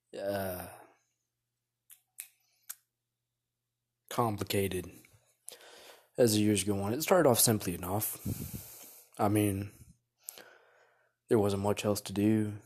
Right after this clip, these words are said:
you know, I was adopted at the age of eight months f-, near Moscow, Russia. I came over and, you know, a lot of my childhood, even though I don't remember it, I remember it being good. Good family, good house, you know. A typical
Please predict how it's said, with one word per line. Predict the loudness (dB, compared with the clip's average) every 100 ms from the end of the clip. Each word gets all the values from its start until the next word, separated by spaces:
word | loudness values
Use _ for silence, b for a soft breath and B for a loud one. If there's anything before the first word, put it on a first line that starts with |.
| -20 -10
you | -6
know, | -4 -4 -4
I | -2
was | 0 0 -4 -6 -12 -20 -18 -20 _ _ _ _ _ _ _ B B B B B B -12
adopted | -4 0 2 2 -2
at | -2
the | 0
age | 0 -2
of | 0
eight | 0 0
months | 0 0 -2
f-, | -6 -8
near | -4 -2
Moscow, | 0 0 2 2 4 2
Russia. | 2 0 -2 -4 -6 -8 -8
I | -6
came | -2 -2
over | 0 0 0
and, | -2 -4 -8
you | -6
know, | -6 -6 -6
a |
lot | 0 2
of |
my | 4
childhood, | 2 4 4 4 0
even | -2 -2
though | 0
I | 2
don't | 2 2
remember | 0 0 0
it, | -2
I | -2
remember | -2 0 2
it | 2
being | 2 -2 -2
good. | 0 0 0 -6 -16 b b b b b b b _
Good | -4 -2
family, | 0 2 2 -2 -2
good | -4
house, | 0 2 4 2 -2
you | -4
know. | -4 -4 -10 _ _ _ _ _ _ _ _ -2
A |
typical | 0 2 4 4 2